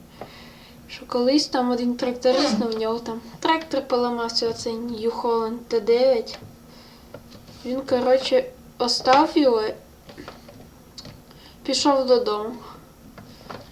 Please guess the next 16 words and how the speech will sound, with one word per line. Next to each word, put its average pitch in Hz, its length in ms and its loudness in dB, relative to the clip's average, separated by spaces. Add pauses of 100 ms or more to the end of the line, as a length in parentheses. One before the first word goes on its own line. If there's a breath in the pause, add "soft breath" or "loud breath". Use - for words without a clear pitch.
(140 loud breath)
Ну, 330 120 6
хотів 294 340 2
там 247 200 0
на 240 120 0
наступний 240 560 0
день 220 220 -4
прийти. 240 400 -6 (2000 loud breath)
Ну, 311 160 4
В 247 60 2
обід 240 380 4
десь 220 220 -6
в 233 40 -6
нього 226 240 -6
там 226 160 -8
він 240 140 -8
поламався, 302 580 -2